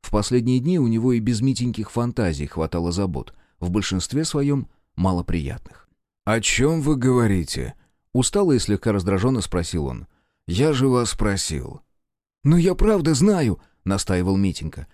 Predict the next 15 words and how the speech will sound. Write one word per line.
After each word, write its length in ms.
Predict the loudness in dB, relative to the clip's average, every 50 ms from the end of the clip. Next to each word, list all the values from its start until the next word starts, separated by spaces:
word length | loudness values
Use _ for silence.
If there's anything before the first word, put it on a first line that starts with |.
| _ _ _
"Я 180 | 0 0 2
вам 160 | 4 4 2 2
всё 200 | 2 2 2 4
расскажу". 540 | 2 2 2 0 0 2 2 2 0 0 -4 _ _ _ _ _ _ -4
"Ну 220 | -2 0 2 2
что 320 | 0 2 2 0 0 0
ж, 160 | -4 -8 -12 -14 _ _ _ _
извольте", — 840 | -2 0 2 2 2 2 2 2 4 2 2 2 2 0 0 0 -2 -8 _ _ _
согласился 640 | -2 -2 0 0 0 -2 0 -2 -2 -2 -2 -4
Терентьев. 540 | -2 -2 -2 -2 -2 -4 -8 -12 -14 -14 -16 -20 -20 _ _ _
"Только 260 | -2 -2 0 0 0
давайте 380 | 0 2 2 2 0 0 0 0
в 80 | 0 0
дом 220 | 0 0 0 0
войдём. 520 | -2 -4 -6 -6 -8 -8 -10 -10 -12 -16